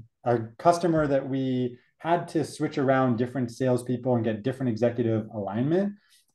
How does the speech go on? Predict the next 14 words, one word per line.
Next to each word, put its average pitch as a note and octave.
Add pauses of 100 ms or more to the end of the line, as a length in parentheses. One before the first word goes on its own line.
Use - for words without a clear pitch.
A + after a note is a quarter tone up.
(120)
And C3+
using E3
this, D3
I C3+
think F#3+
you G#3+
can G#3+
put E3
in, C3+
like, G#2+
a G#2
hundred C3
hours D3
worth D#3